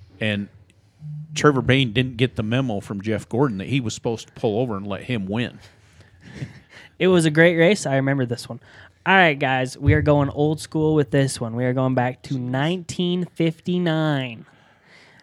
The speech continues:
Speaker 2: Nineteen fifty-nine. I think this was one of the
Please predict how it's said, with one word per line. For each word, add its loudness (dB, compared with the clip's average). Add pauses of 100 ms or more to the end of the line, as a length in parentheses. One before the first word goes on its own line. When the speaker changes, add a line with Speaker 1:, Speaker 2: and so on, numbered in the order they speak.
(120)
Speaker 2:
Nineteen 0
fifty-nine. 0 (1400)
I -10
think 4
this 2
was -2
one 0
of -2
the 0